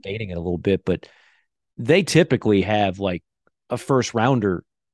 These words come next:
on the defense, sometimes a couple of 'em. I don't know if I see that right now in Norman, but you mean to tell me Brent Venables could do a great job recruiting at Clemson when he, when he got the job there,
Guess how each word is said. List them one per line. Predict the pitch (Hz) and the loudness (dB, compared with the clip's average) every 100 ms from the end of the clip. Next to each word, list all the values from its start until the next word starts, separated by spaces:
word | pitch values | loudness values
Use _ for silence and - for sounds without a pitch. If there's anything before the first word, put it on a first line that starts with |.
| - | -12
on | 110 | -8
the | 95 | -8
defense, | 87 120 139 101 73 - - - | 0 2 2 -2 -6 -8 -16 -10
sometimes | - 113 117 104 90 | -6 -4 -2 -2 -4
a | |
couple | - 127 120 90 | -2 -2 0 -2
of | 76 | -2
'em. | 69 | -6
I | 123 | -2
don't | 185 | 0
know | |
if | 143 | 0
I | 101 | -2
see | 85 - 151 147 | -6 -6 -4 -4
that | 101 82 | -4 -8
right | 95 92 | -10 -10
now | - 85 65 - | -10 -10 -12 -10
in | 107 | -4
Norman, | 98 85 78 64 - _ _ _ _ | -2 -2 -6 -10 -18 _ _ _ _
but | - 127 | 2 2
you | - - - 131 143 | 0 -18 -12 -2 2
mean | 156 | 4
to | 127 | 2
tell | - 147 | 2 2
me | 147 139 - - - _ | 4 2 0 -6 -20 _
Brent | - 135 139 | -2 0 0
Venables | 135 135 127 127 107 - - _ _ _ _ _ - | 0 0 0 0 -4 -10 -18 _ _ _ _ _ -4
could | 131 | -2
do | 123 123 | 0 -2
a | |
great | 104 131 143 | 0 -2 -2
job | 143 135 | -2 -2
recruiting | 120 104 135 131 123 | -2 -6 -6 -4 -6
at | 101 | -8
Clemson | - 131 135 - 104 | -8 -6 -6 -8 -10
when | 98 | -8
he, | 98 - _ | -10 -12 _
when | 104 | -6
he | 98 | -2
got | 110 110 | -2 -4
the | |
job | 90 113 101 92 | -2 -2 0 0
there, | 117 87 - | 0 -2 -8